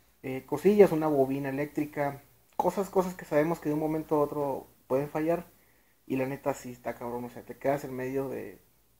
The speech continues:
chingo de kilómetros bien lejos y te carga el payaso, está cabrón, con una parte de esas, ¿no? Eh, igual, o sea, pues, igual la cosa es todo mundo regresar. Ahora, re-, eh, me cuentan que ese trayecto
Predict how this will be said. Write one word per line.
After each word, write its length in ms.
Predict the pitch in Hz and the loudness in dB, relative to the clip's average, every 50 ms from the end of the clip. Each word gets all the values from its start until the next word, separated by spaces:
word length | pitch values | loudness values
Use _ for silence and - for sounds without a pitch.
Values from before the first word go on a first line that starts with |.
| _ _ _ _ _ _ _ _ _ | _ _ _ _ _ _ _ _ _
chingo 260 | - - 131 143 143 139 | -16 -12 -6 -4 -4 -4
de 60 | 135 | -2
kilómetros 560 | - 127 120 123 127 143 135 - 135 127 123 | -2 -2 0 0 0 -2 -4 -8 -10 -8 -6
bien 160 | 139 139 143 | -4 -4 -2
lejos 360 | 139 147 147 151 165 151 - - | 0 -2 -2 -2 -4 -6 -8 -10
y 320 | - 120 117 110 107 104 - - _ _ | -14 -14 -14 -14 -16 -18 -20 -20 _ _
te 80 | - - | -16 -8
carga 240 | - 127 123 131 139 | -6 -2 0 0 0
el 60 | 131 | 0
payaso, 380 | - 135 127 131 131 131 139 127 | 2 2 2 2 2 0 -4 -8
está 180 | - - 123 | -12 -14 -10
cabrón, 320 | - 123 131 131 139 143 - - _ _ _ _ _ _ _ _ _ _ _ _ _ _ _ - - - _ _ _ _ - | -6 -4 -2 -2 -2 -4 -8 -14 _ _ _ _ _ _ _ _ _ _ _ _ _ _ _ -20 -20 -20 _ _ _ _ -8
con 140 | - 120 127 | -6 -4 -2
una 200 | 131 135 131 - | -2 -2 0 2
parte 280 | 131 131 - 131 127 | 2 2 2 2 2
de 80 | 143 175 | 2 2
esas, 240 | 175 - 160 135 143 | 0 0 -4 -6 -6
¿no? 180 | 156 180 - - - _ _ _ _ _ _ _ _ _ _ _ _ _ _ _ _ _ _ | -8 -8 -10 -12 -20 _ _ _ _ _ _ _ _ _ _ _ _ _ _ _ _ _ _
Eh, 320 | 135 139 135 135 135 131 151 | -4 -2 0 0 2 4 6
igual, 280 | 160 180 214 240 269 254 | 8 10 10 10 10 8
o 20 | |
sea, 200 | 220 214 185 170 - | 4 2 -2 -2 -4
pues, 120 | - - | -6 -6
igual 220 | 147 147 156 165 180 | -2 2 2 2 2
la 100 | 180 - | 2 0
cosa 180 | - 170 180 | -2 -4 -4
es 100 | 170 - | -6 -2
todo 220 | - - 170 175 170 | 4 8 8 8 8
mundo 240 | 170 165 165 165 | 6 2 0 0
regresar. 520 | 160 156 143 131 127 120 - 113 110 113 - - _ _ _ _ _ _ _ _ _ _ _ _ _ | 0 0 -2 -4 -6 -4 -4 -4 -6 -6 -10 -18 _ _ _ _ _ _ _ _ _ _ _ _ _
Ahora, 200 | - 127 135 139 135 | -2 0 0 0 -2
re-, 200 | 139 139 - - - 135 135 135 131 127 | -2 -6 -6 -6 -4 -4 -4 -4 -6 -8
eh, 60 | - - - _ - | -12 -16 -20 _ -8
me 120 | 147 139 - | -8 0 4
cuentan 420 | 170 185 196 196 196 175 156 151 | 6 6 6 6 4 -2 -6 -6
que 240 | - - 139 135 135 | -8 -10 -8 -6 -6
ese 160 | 131 - 156 | -6 -8 -12
trayecto 680 | 147 147 143 139 147 160 165 160 - - 160 143 151 | -10 -10 -8 -6 -4 -4 -6 -6 -6 -6 -6 -6 -6